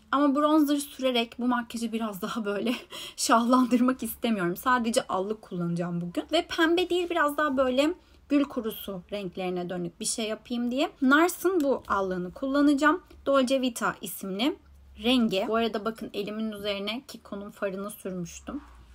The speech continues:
Islak mendille siliyorum. Bakın bu kadar çıkıyor. Çok kalıcı.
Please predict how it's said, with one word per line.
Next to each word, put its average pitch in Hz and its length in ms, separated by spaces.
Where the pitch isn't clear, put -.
Islak - 360
mendille 196 420
siliyorum. 202 640
Bakın 214 300
bu 180 100
kadar 175 320
çıkıyor. - 460
Çok - 320
kalıcı. 185 580